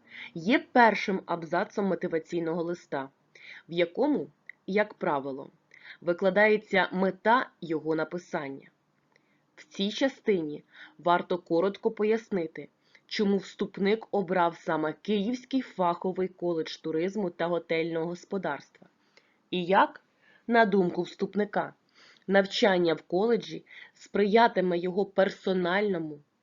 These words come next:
професійному з-, розвитку та зростанню. В основній частині описується інформація про особисту зацікавленість вступника у виборі конкретної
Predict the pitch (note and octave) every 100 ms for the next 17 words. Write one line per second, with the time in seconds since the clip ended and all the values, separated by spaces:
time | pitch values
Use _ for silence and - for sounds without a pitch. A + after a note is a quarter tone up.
0 | _ F#3 E3+ F#3 F3 - F3 G3+ F3 D#3+
1 | D3 D#3 D#3+ G3 F3+ - D3 - D3 D#3
2 | D#3 - D3 C#3 C#3+ - _ _ _ _
3 | _ _ _ _ _ - - _ - F#3
4 | F#3 F#3 F3+ A3 - C4 - G3+ F3 D#3
5 | D3+ _ _ _ _ - F3+ G#3 A3+ A3
6 | G#3 G#3 G#3+ G3+ G#3 G#3 F#3+ F#3+ A#3+ B3
7 | G3 F3 - G3+ - G3 G3 A3+ F3+ F#3
8 | - C#3 D3 - F3 E3 D#3+ D#3 D#3 -
9 | - E3+ E3+ E3 G#3 A3 G3+ F3 G3 E3+
10 | F#3 F3+ - G#3+ G#3 A3 G3 E3+ F3 E3+
11 | E3+ G#3